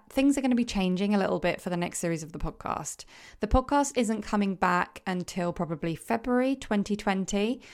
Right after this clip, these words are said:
Um, I've booked in a few weeks early in the new year to talk to some new guests, because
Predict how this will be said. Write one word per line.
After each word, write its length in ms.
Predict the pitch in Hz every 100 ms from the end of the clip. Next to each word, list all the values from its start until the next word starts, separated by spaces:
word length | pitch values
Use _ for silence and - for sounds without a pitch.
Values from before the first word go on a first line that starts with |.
| - - - -
Um, 280 | 196 185 185
I've 180 | 185 -
booked 320 | 208 - -
in 360 | 185 180 180 -
a 80 | 180
few 280 | - 196 180
weeks 480 | 180 170 - - - -
early 260 | 190 185 185
in 80 |
the 60 | 175
new 180 | 180 175
year 400 | 160 156 156 160
to 180 | - 175
talk 280 | - 196 -
to 80 | 240
some 200 | 269 269
new 120 | 285
guests, 440 | 285 359 311 -
because 360 | - 202 208